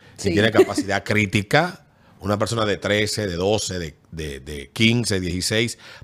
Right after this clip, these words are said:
Speaker 2: tal vez no tenga la madurez, porque biológicamente todavía su cerebro y muchas experiencias que vienen no lo han formado lo suficiente, pero ya distingue.
Speaker 1: Lo,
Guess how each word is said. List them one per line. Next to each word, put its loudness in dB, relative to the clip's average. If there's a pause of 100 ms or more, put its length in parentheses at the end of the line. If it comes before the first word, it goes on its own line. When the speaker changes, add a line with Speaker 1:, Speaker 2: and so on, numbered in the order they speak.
(100)
Speaker 2:
tal -2
vez 0
no 0
tenga -4
la 0
madurez, 0 (600)
porque -4
biológicamente 0
todavía -2
su -2
cerebro 0
y -2
muchas -4
experiencias -6
que 0
vienen 0
no -2
lo 0
han -2
formado 0 (360)
lo 4
suficiente, 0
pero 2
ya 2
distingue. -2 (880)
Speaker 1:
Lo, 2